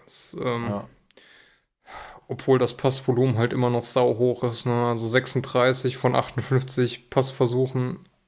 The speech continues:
Speaker 1: ist halt schon, ja.
Speaker 2: Ja, ist auf jeden Fall in Ordnung. Also würde ich, <laughs> also wenn Zach Wilson die Zahlen hätte, würde ich nehmen, ne? Also.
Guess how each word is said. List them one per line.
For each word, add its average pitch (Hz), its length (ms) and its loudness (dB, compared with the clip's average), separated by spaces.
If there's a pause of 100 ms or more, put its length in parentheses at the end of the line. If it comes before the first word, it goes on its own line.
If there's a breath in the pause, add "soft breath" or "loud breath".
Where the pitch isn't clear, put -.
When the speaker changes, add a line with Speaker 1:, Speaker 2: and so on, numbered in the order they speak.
Speaker 1:
ist - 260 -2
halt 123 180 2
schon, 131 460 0 (1500 loud breath)
ja. 120 360 2 (1000 loud breath)
Speaker 2:
Ja, - 220 -10
ist 127 160 -6
auf 127 120 -8
jeden 127 160 -8
Fall 117 120 -2
in - 40 -8
Ordnung. 123 400 2
Also 104 260 -4
würde 107 140 -10
ich, - 160 -16 (460)
<laughs> - 500 -12
also 117 280 -2
wenn 110 420 -10
Zach 113 200 -14
Wilson 127 260 -6
die 127 80 -8
Zahlen 120 240 -4
hätte, 120 200 -6
würde 117 140 -8
ich 117 80 -12
nehmen, 101 400 -6
ne? 101 240 -10
Also. 101 340 -12